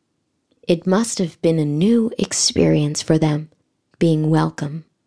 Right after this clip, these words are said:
Welcome as workers, but also welcome with their faith.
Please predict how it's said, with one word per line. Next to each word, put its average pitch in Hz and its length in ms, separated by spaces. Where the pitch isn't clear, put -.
Welcome 220 480
as 143 220
workers, 175 800
but 185 240
also 190 400
welcome 185 600
with 233 220
their 240 160
faith. 254 420